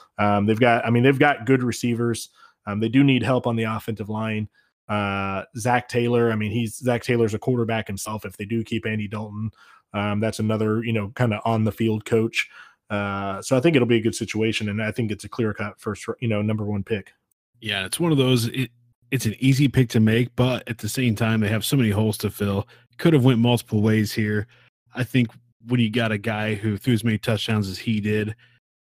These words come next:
Speaker 2: it's, you gotta lock down that franchise quarterback. I don't think that's their biggest position of need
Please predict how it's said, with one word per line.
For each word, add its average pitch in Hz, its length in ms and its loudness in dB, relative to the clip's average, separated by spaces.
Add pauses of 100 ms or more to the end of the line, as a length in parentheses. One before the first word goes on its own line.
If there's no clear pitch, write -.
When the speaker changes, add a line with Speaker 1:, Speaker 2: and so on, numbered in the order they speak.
(220)
Speaker 2:
it's, - 420 -8
you 123 140 -6
gotta 117 280 2
lock 104 260 -2
down 104 240 -2
that 98 240 -6 (100)
franchise 104 480 -2
quarterback. 90 480 -6
I 131 80 2
don't 135 240 2
think 123 240 2
that's 110 240 -2
their 107 120 -2
biggest 107 420 -4
position 104 340 -2
of 90 120 -4
need 117 320 0